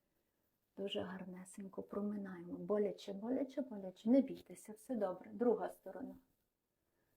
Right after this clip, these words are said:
Тут не буде так зручно, але теж розмасовуємо другу сторону. Супер.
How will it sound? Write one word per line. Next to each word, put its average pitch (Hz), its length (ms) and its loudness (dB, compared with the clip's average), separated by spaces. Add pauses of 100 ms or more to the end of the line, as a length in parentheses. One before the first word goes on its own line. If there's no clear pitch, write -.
(180)
Тут 214 260 -6 (160)
не 208 160 -2
буде 196 320 -2
так 196 260 -6
зручно, 262 640 2 (2000)
але 208 520 -4 (1160)
теж 240 340 -6
розмасовуємо 208 1300 -6 (300)
другу 202 300 -4
сторону. 202 600 -10 (1800)
Супер. 220 480 -12